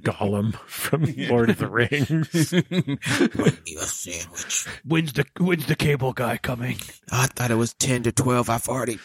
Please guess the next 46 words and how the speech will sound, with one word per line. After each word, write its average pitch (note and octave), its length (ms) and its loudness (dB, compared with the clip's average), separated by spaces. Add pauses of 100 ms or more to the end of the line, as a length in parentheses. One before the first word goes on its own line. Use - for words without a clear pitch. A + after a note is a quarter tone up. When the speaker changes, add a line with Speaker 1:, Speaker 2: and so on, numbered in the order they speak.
Speaker 2:
I B2+ 60 0
have A2+ 240 0
Pilates - 680 -2
at - 60 -18 (540)
eleven F3+ 60 0
forty." - 220 -6
Speaker 1:
<laughs> G3+ 60 0
Oh, F3 140 2 (300)
oh, D#3+ 160 4 (140)
gee - 360 0
whiz. G#3 580 2 (400)
<laughs> - 0 - (2250)
They E4 140 2
got, D#4 220 0
they A3+ 220 -2
got, C4+ 280 2
uh, F3 240 2
Speaker 2:
Oh, D3 40 -4 (120)
Speaker 1:
these E3+ 280 -2
Speaker 2:
so D3+ 140 4
dark C3 300 2
Speaker 1:
Batman C3 140 4
Speaker 2:
and A2 100 -2
serious. B2+ 800 0 (220)
Speaker 1:
these G#3+ 280 0
Speaker 2:
It's G#3+ 100 2
a E3 40 4
Speaker 1:
Bat- D#3+ 80 2
Speaker 2:
dude G#3+ 200 2
in A3 80 0
a A3 80 0
Bat A3 300 -6
costume. E3 680 -4
Chill - 120 -8
Speaker 1:
These A3+ 220 4
Speaker 2:
out. E3 80 0
Speaker 1:
Batman F3+ 540 2
butlers F3+ 500 2
they F3 160 0
have D#3+ 320 2
is B2 160 0
a B2+ 60 0
real E3 440 2
interesting A#2+ 640 -2
group G#2+ 340 0
of, F#2+ 360 -4